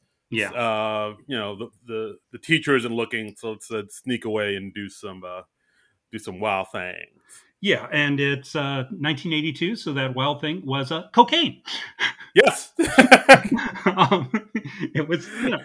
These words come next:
Speaker 1: it was nineteen eighty-two, so yeah, you're doing cocaine. Um,
Speaker 2: That's what I call
Speaker 1: allegedly.
Speaker 2: Yeah, that's
Speaker 1: Um,
Speaker 2: what I call cocaine. I call it wild thing.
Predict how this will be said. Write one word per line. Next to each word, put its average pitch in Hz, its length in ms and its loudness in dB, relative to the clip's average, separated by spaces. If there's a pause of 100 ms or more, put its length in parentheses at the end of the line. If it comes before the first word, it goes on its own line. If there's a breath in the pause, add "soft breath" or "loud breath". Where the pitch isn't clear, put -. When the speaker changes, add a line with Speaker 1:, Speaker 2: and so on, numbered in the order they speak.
Speaker 1:
it 285 80 2
was 277 120 4
nineteen 247 280 4
eighty-two, 240 380 0
so 269 140 0
yeah, 302 240 -2 (100)
you're 254 100 0
doing 285 220 0
cocaine. 240 460 2 (180)
Um, 135 240 -8
Speaker 2:
That's 170 140 2
what 208 120 10
I - 120 8
call - 240 6
Speaker 1:
allegedly. - 280 -4 (440 loud breath)
Speaker 2:
Yeah, 190 160 6
that's 151 120 4
Speaker 1:
Um, 190 60 6
Speaker 2:
what 185 80 12
I 160 40 8
call 139 200 4
cocaine. 110 320 -2
I 87 40 -14
call 110 200 -6
it - 20 -4
wild 95 180 -6
thing. 85 100 -16